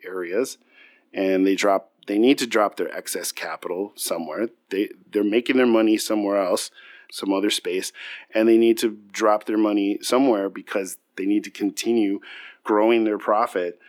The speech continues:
Um, so, you know, this, in my opinion, signals to other landlords, "Hey, something's changing. We could raise our rents." Uh, signals to the small homeowner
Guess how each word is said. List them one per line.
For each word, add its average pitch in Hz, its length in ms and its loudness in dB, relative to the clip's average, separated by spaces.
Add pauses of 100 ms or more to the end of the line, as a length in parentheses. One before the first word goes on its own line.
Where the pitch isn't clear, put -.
(360)
Um, 113 420 2 (880)
so, 117 460 4
you 135 180 -4
know, 120 380 4 (200)
this, - 720 -2 (360)
in 113 120 -8
my 127 220 2
opinion, 113 680 0
signals 131 680 0
to 110 400 2
other 135 320 2
landlords, 110 520 2
"Hey, 117 460 -2
something's 113 480 0
changing. 120 440 0
We 92 120 -4
could 95 140 -6
raise 92 280 -4
our 92 100 -4
rents." 139 440 -2 (480)
Uh, 95 120 0
signals 107 460 0
to 98 80 -2
the 90 60 -2
small 92 340 -2
homeowner 131 500 0